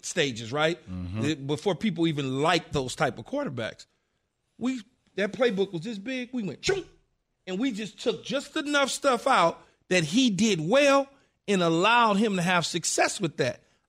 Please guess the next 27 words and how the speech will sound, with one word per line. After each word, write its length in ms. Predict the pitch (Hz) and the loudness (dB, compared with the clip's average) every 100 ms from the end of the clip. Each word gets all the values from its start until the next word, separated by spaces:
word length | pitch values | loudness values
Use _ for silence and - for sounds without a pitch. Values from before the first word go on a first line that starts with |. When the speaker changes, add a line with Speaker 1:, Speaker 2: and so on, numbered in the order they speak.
| - | -2
Speaker 1:
I 100 | 220 | 0
don't 260 | 202 277 214 | 4 2 2
see 300 | - 302 262 | 2 2 4
where 140 | 202 | 4
they're 120 | 214 | 4
doing 380 | 165 190 330 262 | 2 0 0 -2
that. 200 | 139 - _ _ _ _ _ _ | -4 -8 _ _ _ _ _ _
Speaker 2:
So 240 | - 160 | 2 2
what 280 | 143 127 190 | 2 2 2
happens, 480 | 160 165 165 120 - | 4 2 0 -2 -2
Key 260 | - 113 107 | -2 -2 0
and 80 | |
Mike, 360 | 104 104 104 - _ _ _ _ _ _ _ | -2 -2 -4 -8 _ _ _ _ _ _ _
if 480 | 127 123 117 - - _ _ _ _ _ _ _ _ _ - | -2 0 0 -4 -12 _ _ _ _ _ _ _ _ _ 0
Matt 220 | 151 180 | 2 4
Nagy 340 | 165 156 151 | 4 2 2
is 140 | 139 117 | 0 2
not 260 | 151 160 | 2 2
there 180 | 135 143 | 2 2
this 160 | 127 123 | 2 2
upcoming 380 | 127 135 131 110 | 0 2 0 2
weekend, 320 | 107 110 104 | 0 0 -2
they 60 | |
play 180 | 101 147 | 0 0
against 220 | 143 135 | 2 0
the 80 | - | -4
forty-niners, 800 | - 120 123 113 110 107 104 101 | -2 2 2 2 0 -2 -4 -6